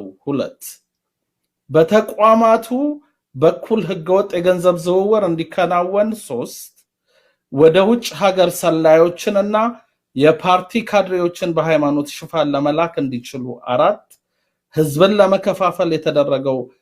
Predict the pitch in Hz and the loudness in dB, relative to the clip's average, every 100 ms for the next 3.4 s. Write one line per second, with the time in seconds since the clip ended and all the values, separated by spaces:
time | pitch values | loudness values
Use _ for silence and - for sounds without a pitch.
0 | _ _ _ - 160 - - 196 226 240 | _ _ _ 0 0 -2 -6 -2 0 0
1 | 254 - _ _ _ - - 185 175 180 | -2 -12 _ _ _ -14 -2 2 6 6
2 | 180 165 147 156 151 147 147 151 135 143 | 6 4 4 2 2 0 -2 -4 -2 -2
3 | 147 165 - 233 | -4 -8 -6 -4